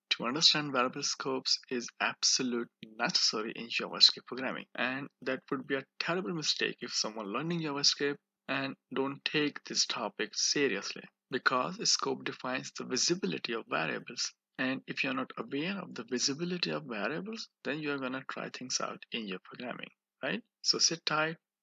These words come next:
watch this tutorial, and I'm sure you are not going to regret it. So in JavaScript, there are four types of scope: global, local, lexical, and block. And global, local, and lexical, we are going to cover in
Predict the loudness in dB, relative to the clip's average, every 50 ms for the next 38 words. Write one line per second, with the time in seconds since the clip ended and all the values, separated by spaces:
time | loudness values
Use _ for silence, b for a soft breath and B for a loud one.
0 | -16 -12 -6 -4 -2 -2 -2 -4 -4 0 0 2 2 0 -2 -4 -4 -2 -2 -2
1 | -2 -4 -6 -8 -10 -8 -8 -6 -6 -4 0 0 2 2 2 0 -2 -4 -6 -8
2 | -8 -8 -6 -6 -8 -8 -8 -10 -10 -10 -8 -8 -8 -8 -8 -8 -8 -8 -8 -8
3 | -6 -6 -4 -4 -4 -4 -4 -6 -8 -4 -6 -6 -6 _ _ _ _ _ 4 6
4 | 6 6 6 4 2 2 0 0 0 4 8 8 8 8 8 2 -6 -8 _ -2
5 | 0 0 2 2 0 -4 -6 -8 -4 -2 -2 -2 -2 -4 -6 -4 0 0 0 2
6 | 4 6 6 6 6 4 4 4 4 2 0 -4 -6 _ _ _ _ _ _ _
7 | -16 -10 -8 -6 -4 -2 0 2 2 2 2 2 0 -2 -2 -4 -8 _ _ _
8 | _ _ _ -4 0 2 2 4 4 2 2 2 0 -2 -4 -10 _ _ -12 -6
9 | -2 0 0 0 2 2 0 0 0 -2 -4 -4 -6 -8 _ _ -6 -6 -4 -4
10 | -6 -4 -2 -2 -2 -2 -4 -14 -20 _ _ _ _ _ -6 -2 -2 -2 -2 -4
11 | -6 _ _ -14 -10 -4 0 2 2 2 2 2 0 0 -2 -2 -4 -4 -4 -2
12 | -4 -4 -4 -2 -2 -2 -2 -4 -6 -2 0 0 2 4 4 4 4 2 -2 -4
13 | -4 -6 _ _ _ _ _ _ _ _ -2 -2 0 0 2 0 0 0 -4 -6
14 | -4 -4 -6 -4 -2 -2 -2 -2